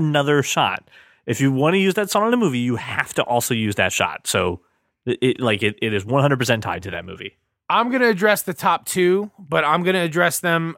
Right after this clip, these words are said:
Speaker 2: f-, in, in reverse order. Um, I Will Always Love You from The Bodyguard by Whitney Houston might, might be outside of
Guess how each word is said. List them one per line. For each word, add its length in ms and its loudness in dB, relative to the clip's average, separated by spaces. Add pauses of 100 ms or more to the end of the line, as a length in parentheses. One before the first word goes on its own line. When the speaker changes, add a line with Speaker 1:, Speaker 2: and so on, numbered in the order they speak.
Speaker 2:
f-, 240 -20
in, 440 -4
in 320 -4
reverse 380 2
order. 400 2 (460)
Um, 400 -2 (240)
I 160 4
Will 100 2
Always 320 0
Love 160 4
You 160 -4
from 160 -4
The 80 -2
Bodyguard 560 0
by 120 -2
Whitney 240 -8
Houston 540 -4 (920)
might, 880 2
might 540 2
be 400 0 (120)
outside 680 2
of 560 0